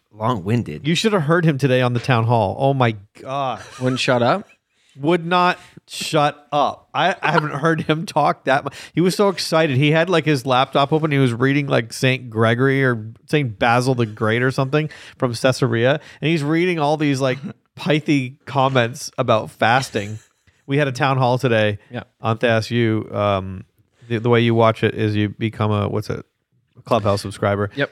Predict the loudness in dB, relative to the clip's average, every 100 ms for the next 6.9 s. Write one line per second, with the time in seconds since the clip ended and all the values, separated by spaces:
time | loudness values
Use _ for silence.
0 | _ -2 -2 0 -2 0 -2 0 0 2
1 | 0 0 2 2 0 -8 -16 -8 -2 -2
2 | -2 -4 -2 0 0 2 0 0 -2 0
3 | 2 2 0 -2 -2 0 2 2 2 -2
4 | -2 0 0 0 -2 0 0 2 0 -4
5 | -10 -14 -8 -2 0 0 -2 0 0 0
6 | 0 0 0 -2 2 4 4 4